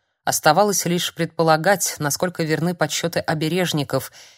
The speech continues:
и не задумал ли Серый чего-то ещё. Опять же, неизвестно, что наплёл вожаку Люд.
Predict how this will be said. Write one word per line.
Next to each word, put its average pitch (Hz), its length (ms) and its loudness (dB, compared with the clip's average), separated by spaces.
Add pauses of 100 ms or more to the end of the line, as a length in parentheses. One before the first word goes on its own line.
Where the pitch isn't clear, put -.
(160)
и 170 100 0
не 170 120 2
задумал 175 500 2
ли 160 140 0
Серый 180 440 0
чего-то 160 440 -6
ещё. 147 560 0 (500)
Опять 143 280 0
же, 147 100 0
неизвестно, 151 800 -2
что - 220 -6
наплёл 156 400 -2
вожаку 139 380 -2
Люд. 175 380 -4